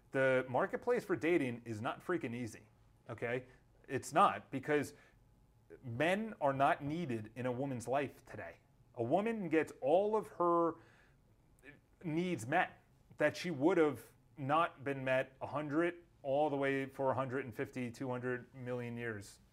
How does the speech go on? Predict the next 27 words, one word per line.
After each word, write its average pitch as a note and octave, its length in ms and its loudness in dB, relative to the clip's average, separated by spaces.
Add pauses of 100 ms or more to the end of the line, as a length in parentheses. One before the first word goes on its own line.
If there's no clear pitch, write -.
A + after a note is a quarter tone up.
(120)
you A#2+ 80 -6
know, G#2+ 120 -6
hundred B2 300 -4
fifty B2+ 260 -6
thousand A2+ 380 -4
years, G#2+ 340 -10 (380)
two F#3+ 160 0
hundred D3+ 200 0
fifty B2+ 180 -4
thousand B2 360 2
years, G#2 340 -12 (160)
you A#2 140 -8
know. A2 220 -6 (800)
Homo D3 220 0
erectus, D3 640 2
Homo C3+ 560 0 (1120)
sapien, C#3 680 -2 (200)
you C3 100 -4
know. A#2 300 -2 (520)
Either F3 300 4
way C#3+ 500 8
is, C3+ 580 -2 (260)
there D#3 200 2
was C#3 220 0
needs E3+ 520 -4 (100)
for D3 140 -2
met C3+ 380 -2